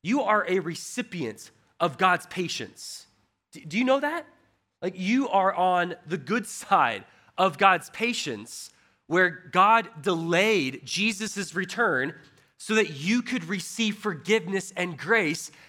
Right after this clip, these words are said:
and be saved and not perish. Aren't you thankful for God's delay all of these years so that you could receive mercy and grace and be saved? So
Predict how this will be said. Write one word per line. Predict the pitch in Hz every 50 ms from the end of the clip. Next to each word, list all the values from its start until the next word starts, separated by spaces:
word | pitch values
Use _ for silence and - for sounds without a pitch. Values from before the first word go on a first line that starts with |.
| _ _ -
and | - 185 190 147
be | 131 208 196
saved | - - - - 220 233 277 330 320 247 165 - -
and | 185 190
not | 214 233 240 233
perish. | - 247 254 330 370 370 311 - - - - - _ _ _ _ _ _ _ _ - -
Aren't | 233 - - -
you | 339
thankful | - - - 175 196 226 - - 320 320 330 330 - _ _ _ _
for | - - 247 175
God's | 226 233 247 254 180 -
delay | - 247 226 196 190 196 233 254
all | - - 190 196 220 240 233
of | 254 190 170
these | 233 226 185 156 147
years | 165 175 190 214 247 269 254 - - - - - - -
so | - - 226
that | 233 180
you | 180 202 208
could | 208 247 185
receive | 180 208 247 226 - 226 220 202 170
mercy | 185 175 175 190 - - 233 233 -
and | 180 185 160
grace | - 151 156 175 240 240 - - - - - - -
and | - 190 202 156
be | 160 180
saved? | 165 - - 160 143 160 208 262 330 - - - - _ _ _ _ _ _ _ _ _ _ _
So | - -